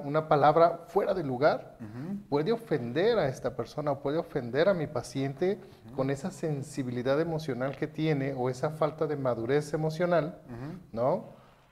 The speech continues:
Speaker 1: O por esta sobreinformación que a veces ellos tienen más información que nosotros de su enfermedad,
Speaker 2: Ujú.
Speaker 1: ¿no? Y nos pueden dar una cátedra, una, una, un gran curso de su enfermedad.
Speaker 2: Ujú.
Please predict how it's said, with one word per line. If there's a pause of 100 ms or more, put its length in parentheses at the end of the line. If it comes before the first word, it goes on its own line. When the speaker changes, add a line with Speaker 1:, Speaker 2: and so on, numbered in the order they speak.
(140)
Speaker 1:
O
por
esta (680)
sobreinformación
que
a
veces (140)
ellos
tienen
más
información
que
nosotros
de
su
enfermedad,
Speaker 2:
Ujú. (340)
Speaker 1:
¿no?
Y
nos
pueden
dar
una
cátedra,
una,
una,
un
gran
curso
de
su
enfermedad.
Speaker 2:
Ujú.